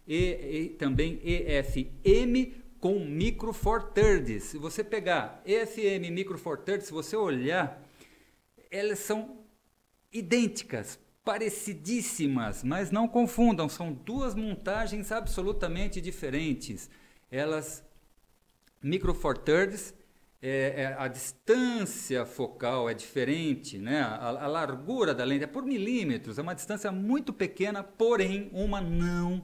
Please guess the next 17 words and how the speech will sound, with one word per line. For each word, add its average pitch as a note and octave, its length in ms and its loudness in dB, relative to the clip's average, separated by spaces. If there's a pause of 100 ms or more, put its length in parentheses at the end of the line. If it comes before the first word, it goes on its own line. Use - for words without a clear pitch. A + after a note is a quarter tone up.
funciona C#3+ 920 -2
na C#3 140 -2
outra. C#3 460 2 (160)
Se - 100 -12
a G#2+ 40 -8
sua A#2 180 -10
câmera D#3+ 360 -4
é D3+ 60 -4
micro D#3 280 -6
four D#3 220 -6
thirds, E3+ 500 -2 (720)
linha, D3+ 580 4 (480)
montagem, B2 840 0 (100)
lentes B2 600 -2
micro A#2+ 360 -4
four C3 220 0
thirds. B2+ 500 2